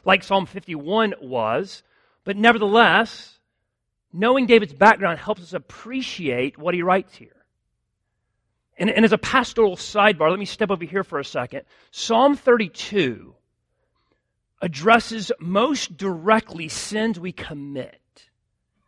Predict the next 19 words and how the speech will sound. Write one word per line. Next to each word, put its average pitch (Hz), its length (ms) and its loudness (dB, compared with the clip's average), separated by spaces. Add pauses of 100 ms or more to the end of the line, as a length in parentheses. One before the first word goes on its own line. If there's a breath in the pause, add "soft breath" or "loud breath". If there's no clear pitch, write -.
(760)
But 196 120 -2
so 247 320 4
many 262 340 6
of 196 120 4
you 202 100 -2
here 220 300 2
this 175 260 -6
morning 160 600 -2 (800)
are 175 180 4
hurting 214 440 2
and 143 160 -2
broken 165 440 4
because 147 220 -12
of 143 60 -12
what's 139 160 -10
been 127 160 -14
done 113 220 -14 (180)
to - 60 -20
you. - 280 -20